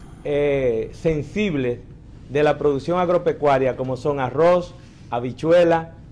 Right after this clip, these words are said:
ajo, cebolla, leche, eh, pollo, porque indefectiblemente el sector agropecuario se enfrenta a unos grandes retos con la apertura comercial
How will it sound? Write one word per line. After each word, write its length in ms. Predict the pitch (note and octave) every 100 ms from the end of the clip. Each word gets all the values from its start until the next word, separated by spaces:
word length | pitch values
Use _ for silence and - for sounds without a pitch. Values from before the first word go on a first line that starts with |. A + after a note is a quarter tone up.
| - - -
ajo, 440 | D#3 D#3+ D#3 D#3 - -
cebolla, 680 | - C3 D3+ D#3 C3 B2 A#2+ - - -
leche, 640 | C3 D#3 D#3+ D#3+ C3+ B2+ - - - - -
eh, 440 | C3 C3 C3 B2+ -
pollo, 440 | E3+ E3+ B2+ G#2 - - - - -
porque 400 | G3 G#3+ G3+ F#3+
indefectiblemente 1300 | E3 E3 E3 E3 D3 F#3+ G#3+ G#3+ F#3 E3+ E3 F3+ F3+ - - -
el 140 | D3+ D3
sector 360 | D#3 B2+ F3
agropecuario 800 | F#3+ F#3+ F#3+ F#3 F3 E3 E3+ E3 - - -
se 180 | - D#3
enfrenta 600 | C3+ F3 G3+ F#3+ E3 D3
a 240 | - C3+
unos 240 | E3+ D#3+
grandes 420 | C#3 D#3+ G3+ G3+ E3+
retos 440 | D#3+ D3+ D3 C#3
con 200 | - C#3+
la 80 | C#3+
apertura 540 | C#3+ C3+ B2+ E3 F#3
comercial 640 | F3+ F3+ D#3+ E3+ D3 C#3